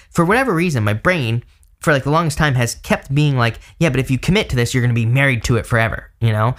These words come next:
And, like, I, I, you know, I don't know about you, but just me, I reject that. I, I'm, like, I'm the type of person where I, I, I, I just don't like committing to,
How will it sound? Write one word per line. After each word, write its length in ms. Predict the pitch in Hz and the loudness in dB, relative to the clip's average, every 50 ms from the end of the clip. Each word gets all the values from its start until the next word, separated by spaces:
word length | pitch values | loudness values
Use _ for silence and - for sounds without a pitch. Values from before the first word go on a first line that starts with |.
| - - - | -10 -8 -2
And, 180 | 143 147 - - - - - - 131 113 - - | -2 -2 -2 -2 -14 -20 -14 -12 -12 -8 -2 -2
like, 120 | 139 123 | -2 0
I, 160 | 127 135 127 - - | 2 0 -2 -2 -4
I, 140 | 127 123 - - 135 120 85 120 156 | -8 -8 -8 -10 -16 -18 -16 -10 -6
you 100 | 143 147 | 0 2
know, 120 | 151 143 | 2 4
I 100 | 143 170 | 4 2
don't 100 | 196 170 | 2 2
know 40 | 139 | 2
about 160 | 117 113 110 | 2 0 0
you, 120 | 113 110 107 | 0 -2 -2
but 160 | 110 120 - | -2 -4 -4
just 300 | - 147 147 - - - | -4 -4 -4 -4 -4 0
me, 380 | 135 135 143 151 131 117 - - - - - - | 2 2 4 4 2 0 -2 -6 -12 -20 -6 -2
I 100 | 156 180 | 0 0
reject 400 | 180 160 117 113 120 127 - - | 2 0 0 0 0 -2 0 0
that. 280 | 104 98 113 117 - | 0 0 0 -2 -2
I, 40 | 131 | -4
I'm, 80 | 127 - | -4 -2
like, 100 | 131 127 | -2 0
I'm 140 | 143 151 165 | 0 0 -2
the 60 | 160 | -2
type 200 | - 165 156 - | -2 -2 -4 -4
of 100 | 107 - - | -4 -10 -4
person 380 | - 110 107 - - 123 117 | -2 -2 -2 0 0 0 0
where 300 | 110 107 104 104 104 - _ - _ _ _ _ _ _ _ _ - - - | 2 2 0 0 -2 -6 _ -20 _ _ _ _ _ _ _ _ -16 -2 0
I, 160 | 135 135 - - | 0 0 2 0
I, 140 | 135 135 - | 0 0 2
I, 200 | 131 135 131 110 135 | 2 0 2 2 0
I 40 | 135 | 0
just 160 | 135 123 - | -2 0 -2
don't 140 | 135 131 131 | 0 0 0
like 160 | 127 120 - | -2 -4 -2
committing 320 | - 110 110 120 127 123 - | -2 0 0 0 0 -2 -2
to, 300 | - - 110 104 98 | -2 -2 0 0 0